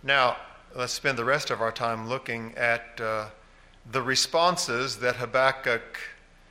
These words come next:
uh, does, has, that are worthy of our imitation.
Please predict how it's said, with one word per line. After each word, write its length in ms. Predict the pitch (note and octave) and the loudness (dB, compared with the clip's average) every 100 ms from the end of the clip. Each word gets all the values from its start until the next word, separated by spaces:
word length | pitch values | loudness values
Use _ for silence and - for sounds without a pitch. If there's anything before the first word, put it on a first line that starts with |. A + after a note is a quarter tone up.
| - - - - | -20 -20 -20 -20
uh, 180 | G#1+ - - | -16 -16 -4
does, 600 | A#2+ A#2+ A#2 E3 - - - - _ - | 2 4 4 0 -4 -8 -10 -20 _ -14
has, 800 | - B2+ A#2+ A2+ D3 E3+ - - - - - - B2 | -4 0 2 2 0 -4 -6 -8 -18 -20 -20 -14 -2
that 100 | B2 | 0
are 100 | A#2 | 0
worthy 420 | A#2 C3+ C3+ B2+ | 0 -2 0 -2
of 120 | A2+ | 0
our 120 | A#2 | 0
imitation. 640 | B2+ A2 - G2 G2 - | -2 -8 -10 -10 -10 -10